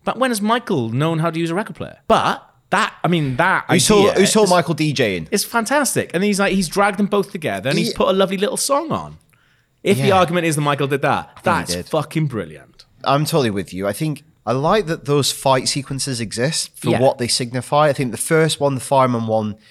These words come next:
Speaker 2: shows he is pissed off,
Speaker 1: Also,
Speaker 2: weirdly.
Speaker 1: also, as much as I, I was like, afterward, when I saw it for the second time, I was like, "Oh, I'm not that massive fan of it."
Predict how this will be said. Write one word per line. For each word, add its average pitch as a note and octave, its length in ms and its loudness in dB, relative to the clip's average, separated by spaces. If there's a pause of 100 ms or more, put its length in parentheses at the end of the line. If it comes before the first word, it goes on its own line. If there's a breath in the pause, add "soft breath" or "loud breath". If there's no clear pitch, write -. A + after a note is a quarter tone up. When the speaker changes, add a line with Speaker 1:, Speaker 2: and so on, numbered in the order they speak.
(160 soft breath)
Speaker 2:
shows A#2 360 -2
he E3 140 -6
is C3+ 100 0
pissed - 320 -4
off, C#3+ 360 -8
Speaker 1:
Also, - 120 -8
Speaker 2:
weirdly. G#2 560 -4 (160)
Speaker 1:
also, G2 560 0 (600 loud breath)
as A#2 180 0
much C3 240 2
as A#2+ 160 -2 (100)
I, A#2+ 140 -2
I B2 220 0
was A#2+ 120 0
like, G#2+ 220 -2 (140)
afterward, A#2 560 -2
when D3 80 -2
I C#3 80 0
saw C3+ 180 0
it B2+ 40 0
for A#2+ 40 -4
the A#2 80 -6
second A2 280 -4
time, F2 280 -6
I F#2+ 40 -8
was F2 100 -10
like, F2 120 -12
"Oh, E2+ 280 -14 (200)
I'm F2 300 -8
not E2+ 280 -10
that F#2 260 -4
massive E2 420 -10
fan D#2+ 300 -14
of D2 100 -18
it." D#2+ 140 -16